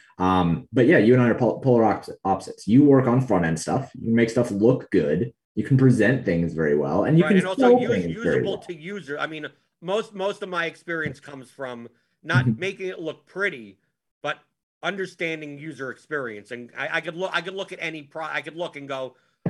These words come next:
Speaker 2: "Well, a user's not gonna understand this, and let's, we need to change a word here. We need to
Speaker 1: Mm-hmm.
Speaker 2: move this over to another," you know, like, in a way that people understand what to do. And there's, I mean, I'll, I'll, depending on the interface that you're building,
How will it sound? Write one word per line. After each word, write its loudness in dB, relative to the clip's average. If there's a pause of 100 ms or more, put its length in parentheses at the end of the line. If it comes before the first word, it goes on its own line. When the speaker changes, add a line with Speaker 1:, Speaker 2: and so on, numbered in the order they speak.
Speaker 2:
"Well, -6
a -4
user's -10
not -2
gonna -12
understand -8
this, -10
and -16
let's, -14
we -10
need -12
to -10
change -12
a -8
word -10
here. -16 (260)
We -14
need 2
to 0
Speaker 1:
Mm-hmm. -4
Speaker 2:
move -8
this -10
over -8
to -16
another," -10 (400)
you -12
know, -4
like, -10 (960)
in -8
a -4
way -2
that -8
people -16
understand -12
what -10
to -14
do. -10
And -10
there's, -10
I -10
mean, -14 (100)
I'll, -8
I'll, -16 (140)
depending -12
on -6
the -12
interface -12
that -18
you're -14
building, -14